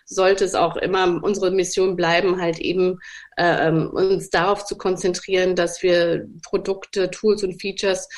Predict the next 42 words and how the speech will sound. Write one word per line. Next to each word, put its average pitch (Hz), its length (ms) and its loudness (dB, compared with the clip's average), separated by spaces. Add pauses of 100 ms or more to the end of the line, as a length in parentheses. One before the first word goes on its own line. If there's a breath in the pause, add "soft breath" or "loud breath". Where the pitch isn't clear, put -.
(200 loud breath)
äh, - 120 -2
entwickeln, 190 720 2 (280 loud breath)
ähm, 180 320 2
die 202 220 -2
den 214 180 6
programmatischen 190 920 0
Verkauf 190 540 -2
und 180 100 0
Einkauf, 185 760 -2
äh, 185 60 -4
erleichtern. 165 1040 -2 (320 loud breath)
Und 175 80 0
dazu 175 240 2
nutzen 190 260 2
wir 185 80 2
natürlich 175 380 0
auch 170 100 -6
unsere 175 240 -2
Expertise, 170 880 -2
äh, 127 280 -2
ähm, 170 200 -2
die 170 160 -8
wir 156 160 0
auf 156 180 -6
beiden 160 220 0
Seiten 165 340 -2
haben, 165 200 -2
also 165 160 -2
auf 160 100 -6
der - 140 -6
S 160 120 -6
S 151 180 -8
P 165 260 -6 (320 loud breath)
und 170 280 -2
D 170 140 0
S 170 180 -2
P-Seite 151 520 -4
haben. 151 220 -6 (320 loud breath)
Was 190 360 2
wir 220 80 4
jed-, 185 540 2
jedoch, 196 460 2